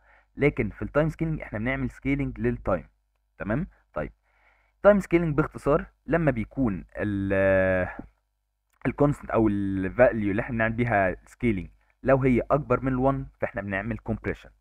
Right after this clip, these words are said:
بنضغط السيجنال. لو الفاليو دي اكبر من، آه، less than الوان، فبنعمل اكسبانشن، ان احنا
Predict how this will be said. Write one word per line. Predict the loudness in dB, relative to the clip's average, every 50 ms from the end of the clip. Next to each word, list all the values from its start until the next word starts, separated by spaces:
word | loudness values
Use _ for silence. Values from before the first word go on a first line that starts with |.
| _ _ -6
بنضغط | -4 -2 -2 -2 -2 -4 -6 -6 -8
السيجنال. | -14 -12 -12 -14 -14 -14 -16 _ _ _ _ _ _ _ _
لو | 0 4 4 4 4 2
الفاليو | 0 0 0 0 0 0
دي | -2 -4 -10 _ _ _ _ 2
اكبر | 2 2 2 0 -4 -4 -4 -4 -6
من، | -10 -8 -8 -6 -4
آه، | -2 0 0 2
less | 4 2 2 2 2
than | 0
الوان، | 0 0 0 0 0 0 0 0 -2 -8 -12 _ _ _ _ -6
فبنعمل | -6 -2 -2 -2 -2 -2 -4 -6 -8
اكسبانشن، | -12 -12 -8 -6 -6 -6 -8 -10 -20 -20 -14
ان | -12 -12
احنا | -10 -8 -6 -8 -8